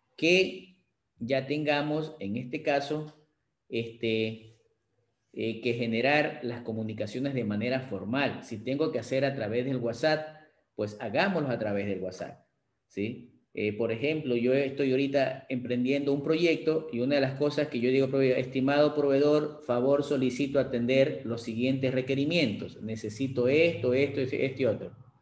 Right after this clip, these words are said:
Agradeceré mucho su atención. Saludos cordiales". Bien. Esa es la comunicación.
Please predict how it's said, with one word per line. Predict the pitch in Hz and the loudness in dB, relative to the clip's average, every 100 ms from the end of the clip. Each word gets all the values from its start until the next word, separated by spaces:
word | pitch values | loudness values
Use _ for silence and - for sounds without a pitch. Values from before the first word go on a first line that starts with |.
| _ _ | _ _
Agradeceré | 113 123 131 131 127 139 147 | -4 2 4 4 2 2 2
mucho | 151 160 156 | 2 0 -2
su | 143 147 | 0 2
atención. | 127 117 117 117 87 - - _ _ _ _ _ _ _ _ _ _ | 2 -2 0 -2 -2 -6 -20 _ _ _ _ _ _ _ _ _ _
Saludos | _ 113 117 135 135 | _ -4 0 2 2
cordiales". | 127 110 110 98 85 85 - _ _ _ _ _ _ _ _ _ _ _ _ _ _ _ _ | 0 0 0 0 -2 -10 -16 _ _ _ _ _ _ _ _ _ _ _ _ _ _ _ _
Bien. | 64 67 - _ _ _ _ _ _ _ _ - | -16 -16 -18 _ _ _ _ _ _ _ _ -2
Esa | 156 151 | -2 0
es | 117 | -4
la | 107 | -4
comunicación. | 101 98 95 - _ | -6 -6 -10 -16 _